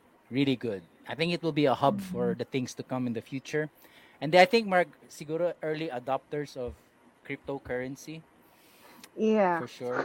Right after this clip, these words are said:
Speaker 1: no?
Speaker 2: Mm-hmm.
Speaker 1: They actually have a specific cryptocurrency diha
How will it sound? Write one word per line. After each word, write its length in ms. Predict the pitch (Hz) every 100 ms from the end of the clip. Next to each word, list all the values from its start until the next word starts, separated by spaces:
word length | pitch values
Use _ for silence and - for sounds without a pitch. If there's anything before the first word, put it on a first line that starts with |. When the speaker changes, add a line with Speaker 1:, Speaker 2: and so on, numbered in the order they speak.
| 131
Speaker 1:
no? 240 | 131 160
Speaker 2:
Mm-hmm. 400 | 226 202 202 208 - _ _ _ _ _ _ _ -
Speaker 1:
They 80 | 190
actually 240 | 269 320
have 160 | 262 226
a 480 | 202 185 156 135 - _ _ _ _ _ _ _ _
specific 480 | - 180 170 170 -
cryptocurrency 800 | 175 - 160 - 156 156 - 131
diha 260 | 123 127